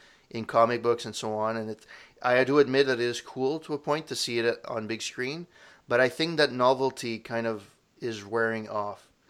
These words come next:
Um, I do agree with Steve. The Marvel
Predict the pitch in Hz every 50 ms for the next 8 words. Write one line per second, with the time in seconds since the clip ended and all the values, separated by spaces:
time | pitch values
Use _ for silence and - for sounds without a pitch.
0 | _ _ _ _ _ _ - - 110 110 107 104 104 104 104 98 - _ _ _
1 | _ 117 120 123 120 147 160 151 147 156 143 135 127 - - - 127 135 160 196
2 | 190 180 - _ _ - 123 117 117 107 107 104 98 - _ - 117 113 120 131
3 | 131 127 127 117 - -